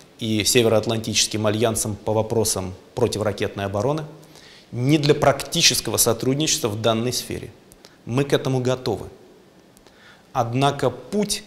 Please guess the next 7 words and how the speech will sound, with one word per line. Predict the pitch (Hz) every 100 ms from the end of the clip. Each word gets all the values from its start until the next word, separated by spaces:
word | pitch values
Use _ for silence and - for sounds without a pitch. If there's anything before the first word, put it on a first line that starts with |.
| -
к | -
такой | 117 - 131
работе | 117 117 113 101 - - - - - - - -
лежит | 117 123 120 165 165
через | - 123 117 -
создание | 127 113 120 151 147 143 131
четкой | 131 - 160 160 - 156